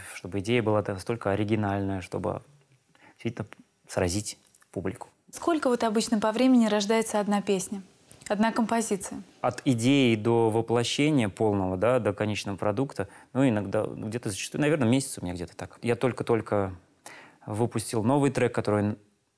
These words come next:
Speaker 1: получил название Magical Dream. А, опять же, это фортепиано, опять же, это Dream House. Большое количество, особенно интернет-пользователей, э, качает этот трек. Меня радует, как он, то есть, стартовал. Я надеюсь, что его поддержат и радиостанции в том числе.
Speaker 2: Руслан, теперь у тебя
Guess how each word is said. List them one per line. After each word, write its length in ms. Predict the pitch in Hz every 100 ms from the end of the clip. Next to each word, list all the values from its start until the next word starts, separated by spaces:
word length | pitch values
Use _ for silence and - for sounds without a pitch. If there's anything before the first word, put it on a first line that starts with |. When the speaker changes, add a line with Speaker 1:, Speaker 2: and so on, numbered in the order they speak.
| _
Speaker 1:
получил 320 | 107 101 110
название 440 | 104 104 104 101 101
Magical 460 | 101 98 98 101
Dream. 240 | 98 135 151 -
А, 220 | - 95 95
опять 260 | 101 101
же, 80 | 101
это 120 | 95
фортепиано, 560 | - - 110 135 165 143
опять 220 | 101 104
же, 80 | 98
это 120 | 95
Dream 240 | 92 101 98
House. 320 | 147 165 - -
Большое 340 | 127 127 117
количество, 640 | - 107 - - 101 95 87 - -
особенно 300 | 127 101 104
интернет-пользователей, 920 | 101 107 101 - 127 135 127 127 117
э, 420 | - 101 95 90 90 98
качает 420 | - 98 - 104 101
этот 180 | -
трек. 280 | - 135 -
Меня 200 | 123 117
радует, 240 | 110 160 170
как 200 | 127 131
он, 180 | 139 139
то 80 | -
есть, 200 | 120 - - -
стартовал. 640 | - - 120 127 110 95 - - - -
Я 120 | 135
надеюсь, 320 | 147 117 135
что 180 | - -
его 240 | 104 104 120
поддержат 540 | 110 98 123 123 -
и 180 | 95 90 - - -
радиостанции 600 | 104 104 95 92 92 -
в 60 | -
том 140 | 87
числе. 380 | - - 87 - -
Speaker 2:
Руслан, 340 | 285 320 247
теперь 260 | 208 339 427
у 60 |
тебя 560 | 440 233 262 269 240 -